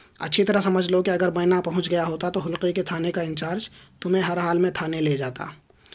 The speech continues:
इसीलिए मैंने उस नामाकुल को काफ़ी नहीं पिलाई थी। क्या तुम संजीदगी से गुफ्तगू नहीं करोगे?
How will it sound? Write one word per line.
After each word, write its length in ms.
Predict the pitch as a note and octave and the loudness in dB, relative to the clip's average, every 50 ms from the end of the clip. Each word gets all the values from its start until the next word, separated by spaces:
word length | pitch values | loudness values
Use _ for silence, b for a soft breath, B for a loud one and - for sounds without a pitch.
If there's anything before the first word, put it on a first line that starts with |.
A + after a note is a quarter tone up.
| B B B B B B - | B B B B B B -4
इसीलिए 360 | F3 - - G#3 G3+ G3+ G3 | 2 4 6 6 6 6 6
मैंने 240 | F#3+ F#3 F#3 F#3+ G3 | 6 6 6 6 4
उस 160 | G3 F#3+ - | 4 2 2
नामाकुल 480 | F#3+ F3 F3 F3 F3 F3 E3 F#3 F#3 F#3 | 0 0 0 0 0 0 0 2 2 2
को 120 | F#3 F#3+ | 2 0
काफ़ी 320 | - E3+ D#3 D3+ - F3+ F3 | -2 -2 -2 -2 0 0 0
नहीं 160 | F3 E3+ E3+ | 0 -2 -4
पिलाई 320 | D#3 D#3 D3+ C#3+ C#3 C#3 | -2 -2 -2 -2 -2 -2
थी। 260 | C#3 - - F3+ D3 - b b b b b b b - | -4 -6 -8 -10 -12 -12 b b b b b b b -8
क्या 100 | - F3+ | -6 -4
तुम 140 | F3+ G3 F#3+ | 0 0 0
संजीदगी 480 | F#3 - E3+ E3+ F3 F#3 F3+ F3 G3+ F#3 | 0 0 0 2 2 2 2 4 2 4
से 120 | A3 G3 | 4 2
गुफ्तगू 380 | F3+ F3 - - F#3 F3 F#3+ F#3 | 0 0 -2 -2 2 4 4 4
नहीं 160 | F3+ F3+ F3+ | 4 2 0
करोगे? 360 | - E3 D3+ D3+ C#3+ C#3 | -2 -2 -2 -2 -2 -2